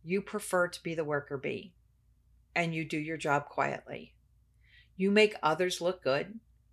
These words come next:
and as long as they acknowledge that on occasion, preferably in a private setting, you can go for days on a simple, appreciative comment. When you feel like you're being take-,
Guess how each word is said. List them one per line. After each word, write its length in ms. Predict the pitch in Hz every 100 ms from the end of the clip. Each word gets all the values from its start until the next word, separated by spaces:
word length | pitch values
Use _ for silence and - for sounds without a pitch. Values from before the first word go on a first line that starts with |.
| _ -
and 120 | 180
as 160 | 170
long 240 | 185 180 202
as 120 | 208
they 180 | 208 208
acknowledge 640 | 175 160 196 262 262 -
that 260 | 202 202 -
on 180 | 180 202
occasion, 680 | 214 226 226 - 135 147 175 _ _
preferably 680 | - 135 135 165 160 170 185
in 60 | 185
a 40 |
private 400 | - 170 180 202
setting, 400 | 175 143 143 165 _ _ - _ -
you 180 | 208 233
can 200 | 247 233
go 220 | 226 220
for 280 | - 208 175 - -
days 560 | 220 214 175 151 143 -
on 140 | 175
a 60 | 170
simple, 600 | - 202 202 220 220 226 -
appreciative 680 | - - 165 151 156 151 139
comment. 380 | - 135 139 120 _ _ _ _ _ _ _ _ _ _ _ _ _ _ _ _ _ _ _ _ _ -
When 160 | 175 170
you 140 | 226
feel 340 | 240 - 262
like 180 | 269 247
you're 120 | 247
being 180 | 220 208
take-, 340 | 196 190 196